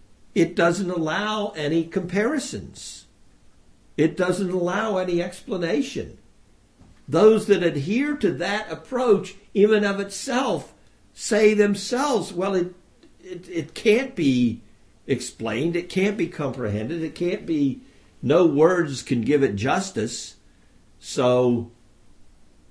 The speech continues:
for those that look at the Bhagavat in that viewpoint, that's the approach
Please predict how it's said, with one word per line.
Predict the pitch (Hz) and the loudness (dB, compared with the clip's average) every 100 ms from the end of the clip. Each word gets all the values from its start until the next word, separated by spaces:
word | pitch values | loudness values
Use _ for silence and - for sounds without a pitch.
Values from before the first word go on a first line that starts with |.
| _ _ _ _ _ _ _ _ _ - - | _ _ _ _ _ _ _ _ _ -20 -8
for | - 127 | -2 0
those | 123 147 160 - | 2 4 2 0
that | 135 120 117 - _ _ _ _ _ _ _ _ _ _ _ _ _ _ 113 | 0 -2 -4 -18 _ _ _ _ _ _ _ _ _ _ _ _ _ _ -6
look | 117 196 208 - - - - _ _ _ _ | 2 2 2 -4 -18 -20 -20 _ _ _ _
at | 113 101 | -10 -6
the | 101 | -4
Bhagavat | 90 117 139 123 107 95 92 - | -2 -2 0 0 0 -2 -4 -8
in | 95 | -6
that | 101 104 107 | -6 -6 -4
viewpoint, | 117 160 160 - 95 90 87 - _ - | 2 2 0 -2 -4 -4 -10 -18 _ -6
that's | 131 156 156 - | -2 0 -2 -10
the | - 117 | -6 -4
approach | - - - 220 254 214 117 - - | -4 -8 -12 -2 2 4 2 -6 -20